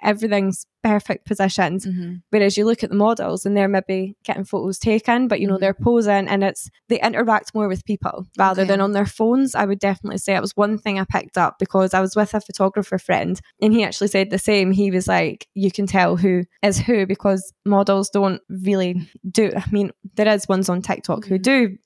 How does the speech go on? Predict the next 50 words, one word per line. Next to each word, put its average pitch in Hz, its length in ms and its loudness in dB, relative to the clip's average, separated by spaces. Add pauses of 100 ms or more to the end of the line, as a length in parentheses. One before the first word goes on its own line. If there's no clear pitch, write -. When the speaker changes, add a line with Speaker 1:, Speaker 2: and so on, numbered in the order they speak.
(180)
Speaker 1:
film 196 220 2
their 190 120 0
daily 190 280 -2
lives 185 340 -2
'cause 185 320 -4 (140)
they 214 100 2
do 196 180 0
that 196 220 2
as 220 160 -8
well 190 160 2
as 185 140 -4
modelling, 185 560 0
but 185 220 2
Speaker 2:
Yeah. 180 80 -12 (500)
Speaker 1:
kind 233 180 2
of 240 140 -2
like 233 140 0
your 214 280 2 (400)
more 226 180 2
U 233 260 2
K 247 320 2 (260)
influencers, 240 600 0
I 226 100 2
would 220 180 0
say, - 160 -2
Speaker 2:
Okay. 220 40 4
Speaker 1:
especially 233 460 0
in 208 80 2
Scotland. 185 480 0
The 185 60 0
event 190 280 0
was 196 100 -4
in 185 100 0
Edinburgh. 185 500 0 (160)
So - 120 -2
you 240 160 2
could 220 220 -2
tell 196 260 2
who 196 160 2
was 180 380 -4 (200)
who, 202 220 4
but - 180 -2
I 202 40 0
think 214 300 -6
just 220 200 -2
being 190 500 0 (140)
in 214 140 0
a 196 100 0
background 185 520 0
where 180 260 0